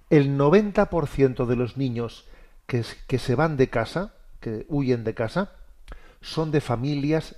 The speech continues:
sin padre. El noventa por ciento.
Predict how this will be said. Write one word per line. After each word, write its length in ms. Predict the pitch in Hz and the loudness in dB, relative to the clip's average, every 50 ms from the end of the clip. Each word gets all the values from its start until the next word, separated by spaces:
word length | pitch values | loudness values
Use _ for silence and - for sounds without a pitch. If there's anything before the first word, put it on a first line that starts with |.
| - - | -20 -18
sin 320 | - - - 135 127 117 110 | -16 -6 -2 -2 0 0 -2
padre. 500 | - 131 123 117 107 107 101 92 95 - - _ _ _ _ _ _ _ - - _ _ - - - - - - - - | 0 0 0 0 0 -2 -6 -8 -10 -12 -20 _ _ _ _ _ _ _ -20 -20 _ _ -16 -14 -14 -12 -14 -14 -6 -2
El 180 | 143 127 117 113 | -2 -2 0 -2
noventa 460 | 117 117 123 139 135 123 - 120 - | -2 0 0 0 0 0 -2 -4 -6
por 160 | 101 95 95 | -6 -10 -12
ciento. 420 | - - 87 85 - - 85 - | -12 -12 -14 -14 -14 -16 -18 -20